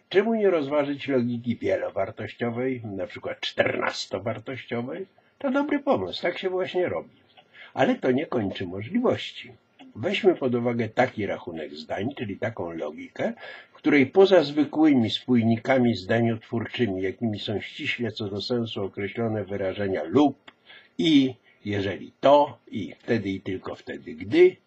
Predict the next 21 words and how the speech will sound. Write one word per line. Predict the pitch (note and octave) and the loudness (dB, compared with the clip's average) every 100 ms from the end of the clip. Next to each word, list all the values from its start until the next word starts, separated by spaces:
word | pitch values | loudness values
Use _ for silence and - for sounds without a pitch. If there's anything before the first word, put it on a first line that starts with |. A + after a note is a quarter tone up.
| _ | _
oraz | B2 G#2 F2+ - - A#2 | -2 -2 -2 -8 -10 0
negacją | A#2+ B2 A2 - E2+ E2 | 2 4 2 -4 -12 -12
zdania, | E2+ A2+ D3+ F3+ | -6 -4 -2 -2
czyli | D#3 A2 G#2 | -4 -6 -6
zwrotem | G2+ A#2+ A#2 G#2 G2 | -2 -2 -2 -4 -4
„nieprawda, | G2+ A#2 G#2+ F2+ F2 | -4 0 -2 -2 -8
że | E2 | -8
coś | - E2+ - | -12 -10 -8
tam, | G2+ | -6
coś | - A3+ A#3 | -2 -2 4
tam”, | C4 C#4 - - - - - - - | 4 4 0 -20 -20 -20 -20 -16 2
używamy | B3 A3+ F#3+ F#3 F3+ E3 | 4 6 8 8 8 4
jeszcze | D3+ - C#3+ | 0 0 0
dla | A#2+ B2+ | 4 4
dowolnego | A#2+ B2+ C#3 C3+ D#3 B2+ A2 F#2+ - | 4 2 4 4 2 2 -2 -4 -10
zdania | - A#2 C3 A#2+ G#2+ F2 - _ | -12 2 4 4 2 -6 -10 _
P | - G3+ G3 - | 6 6 6 -4
wyrażeń | A#2+ C#3+ A#2 G2 F2+ - _ | 2 4 4 2 -4 -10 _
„możliwe, | A#2+ G#3 A3 A3+ B3 A#3+ A3+ | 0 0 0 0 -2 0 -2
że | G#3 G#3 | -4 -8
P” | - G3+ G3+ | -8 -6 -6